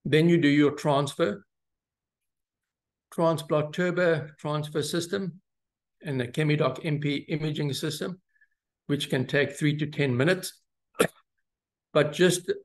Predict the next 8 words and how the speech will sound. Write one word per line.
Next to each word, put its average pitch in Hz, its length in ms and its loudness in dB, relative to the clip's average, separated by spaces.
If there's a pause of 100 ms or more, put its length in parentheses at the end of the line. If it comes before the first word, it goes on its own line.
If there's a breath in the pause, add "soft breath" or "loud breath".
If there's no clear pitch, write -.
(120)
uh, 143 260 -2 (460)
a 165 120 -4
caution 151 720 0
word 139 500 2 (720)
is 139 500 0
if 170 240 2
you 180 220 2
are, 139 520 -2